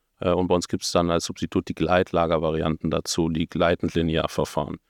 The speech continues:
Ja, bis hin zu Robotik, äh, wofür ich jetzt hier sitze und ein paar Sätze gleich zu sagen darf, aber auch Fahrräder oder ganze Change, ganze Recycling-Ideen und Startups, die wir in unserem Unternehmen entwickeln, immer um den Gedanken, Kunststoff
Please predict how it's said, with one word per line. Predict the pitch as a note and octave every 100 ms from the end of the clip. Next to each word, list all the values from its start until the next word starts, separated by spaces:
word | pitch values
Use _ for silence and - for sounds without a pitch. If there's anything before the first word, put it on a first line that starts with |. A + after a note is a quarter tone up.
| _ _ _ _
Ja, | G#2+
bis | G2+ A#2
hin | A#2 A#2+
zu | - A2 G2
Robotik, | F2 E2+ G2+ - C#3 - - _ _ -
äh, | G2
wofür | - F#2
ich | -
jetzt | A#2+ -
hier | A2+
sitze | A#2 - B2 A#2+ A2+
und | G#2+ A2 G2+ - A2
ein | G2+
paar | G#2
Sätze | G#2 -
gleich | G#2+ G#2 F#2+
zu | A2
sagen | G#2 G2+ G2+
darf, | G#2 G2+ -
aber | F#2+ G2+
auch | F#2+ -
Fahrräder | - A#2 G#2+ F#2+ F#2 E2 - _
oder | - G2+ G2+ F#2+
ganze | F#2 G2+ - G#2+ F#2+
Change, | - - A2 A2 - -
ganze | G#2 - G#2 G2 - _
Recycling-Ideen | G2+ - - G#2 A#2+ A2 G#2 G2+ - - A#2 G2+ A2 G#2+ G#2 G2
und | G2+ -
Startups, | - G2 G2+ F#2+ -
die | G2+ F#2+
wir | G2
in | F#2+
unserem | F#2+ F#2+ G2
Unternehmen | F#2 F#2+ F#2 F#2+
entwickeln, | F#2+ G#2+ - G#2+
immer | A#2 C3 C3 C3 -
um | A2+
den | G2+
Gedanken, | G2 G2 G#2 A#2+ A2+ G2
Kunststoff | - A2+ - A#2+ A2+ - -